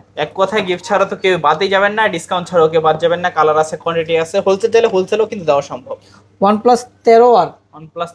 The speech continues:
Speaker 1: থার্টিন আর।
Speaker 2: এটাও Snapdragon এইট Gen থ্রি প্রসেসর, ছয় হাজার এমএএইচ এর ব্যাটারি।
Speaker 1: ওকে।
Speaker 2: এটার সাথেও কিন্তু OnePlus-এর হান্ড্রেড ওয়াটের চার্জার, একটা ইয়ারবাডস প্রো, সম্পূর্ণ ফ্রি থাকবে। প্রাইস থাকবে মাত্র ঊনপঞ্চাশ হাজার টাকায়।
Speaker 1: ঊনপঞ্চাশ হাজার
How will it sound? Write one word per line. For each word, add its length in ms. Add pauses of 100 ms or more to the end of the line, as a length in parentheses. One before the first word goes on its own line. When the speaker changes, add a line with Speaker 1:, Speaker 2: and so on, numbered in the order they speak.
Speaker 1:
থার্টিন 300 (200)
আর। 100 (180)
Speaker 2:
এটাও 180
Snapdragon 460
এইট 240
Gen 120 (120)
থ্রি 180
প্রসেসর, 420
ছয় 240
হাজার 180
এমএএইচ 180
এর 140
ব্যাটারি। 320 (240)
Speaker 1:
ওকে। 200 (100)
Speaker 2:
এটার 200
সাথেও 300
কিন্তু 240 (180)
OnePlus-এর 300
হান্ড্রেড 280
ওয়াটের 240
চার্জার, 420 (160)
একটা 120
ইয়ারবাডস 400
প্রো, 180
সম্পূর্ণ 400
ফ্রি 220
থাকবে। 260
প্রাইস 280
থাকবে 140
মাত্র 260 (160)
ঊনপঞ্চাশ 500
হাজার 180
টাকায়। 320
Speaker 1:
ঊনপঞ্চাশ 580
হাজার 140